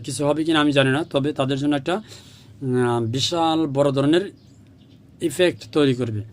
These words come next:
তো এতজন বিজ্ঞানীকে একসঙ্গে চিঠি, উম, তাদেরকে জন্য একটা ভালো, আহ, সমর্থন তৈরি করবে। তবে এতে কোনো লাভ হবে না, কারণ জাতি সচি-, আহ, জাতিসংঘ, আহ, চলে কার কথায়?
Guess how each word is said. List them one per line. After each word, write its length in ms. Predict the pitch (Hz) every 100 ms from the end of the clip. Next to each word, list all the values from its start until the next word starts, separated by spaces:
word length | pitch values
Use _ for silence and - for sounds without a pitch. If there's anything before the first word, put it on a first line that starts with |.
| - - - - - - _ - - - - _
তো 400 | - 120 120 117
এতজন 640 | 113 123 139 139 143 147 143
বিজ্ঞানীকে 560 | 127 123 143 135 123
একসঙ্গে 440 | 127 110 123 131 131
চিঠি, 580 | - 135 - 127 120 127 - - - -
উম, 520 | 117 110 107 107 104 104 - - - -
তাদেরকে 380 | 127 135 131
জন্য 280 | 127 127 127
একটা 240 | 127 110 120
ভালো, 400 | 113 117 139 - - - -
আহ, 200 | 123 117
সমর্থন 500 | 113 123 120 120 131
তৈরি 260 | 127 160 160
করবে। 320 | 143 127 143 - - - - - - - -
তবে 200 | 147 165
এতে 160 | 160
কোনো 140 | 170 180
লাভ 240 | 143 131
হবে 180 | 135 127
না, 100 | 120
কারণ 300 | 110 123 123
জাতি 400 | 123 131 151 147
সচি-, 680 | - 135 123 - 143 151 143
আহ, 120 | 127
জাতিসংঘ, 520 | 135 139 143 147 143
আহ, 1200 | 151 151 151 - - - - - - - - 127
চলে 300 | 113 143 143
কার 180 | 143 147
কথায়? 360 | 147 151 151